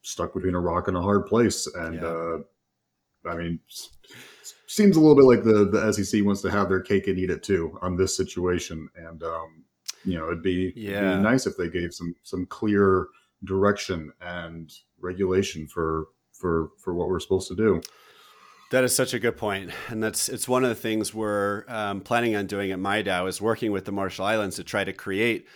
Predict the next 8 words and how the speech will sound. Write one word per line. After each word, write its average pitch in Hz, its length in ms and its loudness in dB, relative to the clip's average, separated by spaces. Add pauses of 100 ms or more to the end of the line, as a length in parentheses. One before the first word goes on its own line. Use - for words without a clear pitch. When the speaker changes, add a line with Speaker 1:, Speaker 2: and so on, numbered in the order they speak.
(260)
Speaker 2:
um, 98 340 -2
new 104 680 -2
digital 101 360 -4
asset 98 460 0
and 95 140 -6
securities 98 680 -6
related 95 500 -6
regulation, 95 880 -4